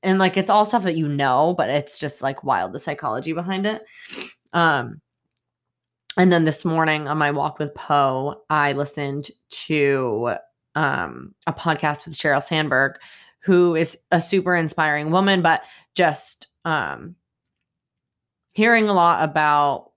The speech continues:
which, again, all things that we know, just women in the workplace, and we think that everything is equal, but, like, it really truly isn't. And then all the reasons, you know, why people do certain things and how it's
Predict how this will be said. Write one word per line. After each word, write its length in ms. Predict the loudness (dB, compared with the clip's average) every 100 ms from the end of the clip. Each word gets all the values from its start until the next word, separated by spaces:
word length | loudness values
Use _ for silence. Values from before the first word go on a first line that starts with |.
| -8
which, 220 | -6 -4 -6
again, 500 | -4 -4 -4 -6 -2
all 180 | 0 0
things 220 | -2 -4
that 120 | -4
we 100 | -4
know, 380 | -4 -2 -2 -4 -6
just 440 | -6 -6 -12 -14 _ _ _ _
women 240 | 0 2 2
in 80 | 0
the 80 |
workplace, 580 | 0 -4 -4 -4 -4 -4
and 80 | -6
we 80 | -6
think 240 | -6 -6
that 100 | -2
everything 380 | -2 -4 -4 -6
is 140 | -6
equal, 260 | -6 -2 0
but, 160 | 0 0
like, 220 | -2 0
it 160 | 0 2
really 260 | 0 -2
truly 360 | -2 -2 0 -2
isn't. 340 | -2 -4 -4 -4
And 180 | -2
then 240 | 0 0 2
all 200 | 2 2
the 100 | 0
reasons, 480 | -2 -2 -4 -6 -8 -16 _ _ _ _ -4
you 180 | -2 -2
know, 200 | -4 -12 _ _ _ _ -10
why 920 | 0 4 4 4 2 0 -4 -6 -8 -12 _ _ _ _ _ _ _ _ _ _ -20 -20 _
people 240 | -4 -2 -2
do 260 | 0 -2
certain 300 | -2 -4 -2
things 440 | 0 2 2 0 0
and 120 | 0
how 200 | 0 -2
it's 260 | -4 -10